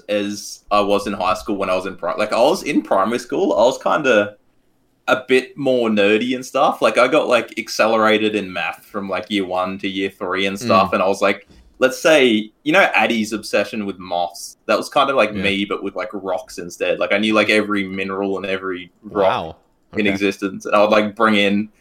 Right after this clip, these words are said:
Speaker 1: that was my show and tell. Like, I would bring, like, random rocks and
Speaker 2: Oh, you were
Speaker 1: dinosaurs
Speaker 2: that guy,
Speaker 1: through and
Speaker 2: yeah. We,
Speaker 1: fossilize.
Speaker 2: we,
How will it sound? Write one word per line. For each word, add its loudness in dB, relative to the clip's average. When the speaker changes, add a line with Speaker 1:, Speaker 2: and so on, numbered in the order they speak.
Speaker 1:
that 4
was 4
my 4
show 2
and -8
tell. -2
Like, -2
I 4
would -2
bring, 0
like, 0
random -2
rocks -4
and -10
Speaker 2:
Oh, 2
you 4
were 2
Speaker 1:
dinosaurs 0
Speaker 2:
that 2
guy, 2
Speaker 1:
through 2
and 2
Speaker 2:
yeah. 2
We, 4
Speaker 1:
fossilize. 0
Speaker 2:
we, -12